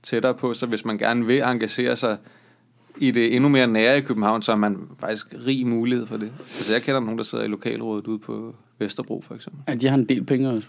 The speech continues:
Speaker 2: at spille med, faktisk.
Speaker 1: De har noget, og de bliver taget med på råd omkring mange ting, og, altså,
Speaker 2: Man ved, hvad
Speaker 1: så
Speaker 2: man gør.
Speaker 1: man, så man, man tager jo ligesom højde
Speaker 2: har
Speaker 1: for, at vi bor mange mennesker her, og folk har nogle forskellige behov de forskellige steder, de bor jo.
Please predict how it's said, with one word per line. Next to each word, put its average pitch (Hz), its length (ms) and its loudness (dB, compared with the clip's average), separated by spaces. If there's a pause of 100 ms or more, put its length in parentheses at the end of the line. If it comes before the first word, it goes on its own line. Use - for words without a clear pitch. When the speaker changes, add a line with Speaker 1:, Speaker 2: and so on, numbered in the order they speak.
Speaker 2:
at 120 60 -6
spille 123 200 0
med, 123 120 0
faktisk. 117 240 -6 (760)
Speaker 1:
De - 80 -6
har 147 200 4
noget, 165 300 6
og - 120 2
de 135 80 4
bliver 117 180 2
taget 113 480 4
med 120 160 4
på 160 100 -4
råd 156 260 2
omkring 143 340 0
mange 139 260 2
ting, 156 340 0
og, 117 580 2 (380)
altså, 110 240 -4
Speaker 2:
Man 123 180 6
ved, 147 100 10
hvad 139 100 6
Speaker 1:
så 101 100 6
Speaker 2:
man 98 100 6
gør. 135 60 6
Speaker 1:
man, 117 80 0
så 139 100 0
man, 120 280 4
man 123 160 4
tager 143 220 4
jo 165 120 4
ligesom 147 580 2
højde 151 260 6
Speaker 2:
har 156 100 2
Speaker 1:
for, 123 200 2
at 113 320 0
vi 113 80 0
bor 139 280 2
mange 131 260 2
mennesker 127 360 0
her, 120 140 0 (140)
og 113 140 0 (720)
folk 123 320 0
har 123 160 2
nogle 123 140 -2
forskellige 123 460 -2
behov 117 460 0
de 123 80 -10
forskellige 117 360 -6
steder, 123 220 -2
de 120 120 -4
bor - 260 -6
jo. 127 60 -10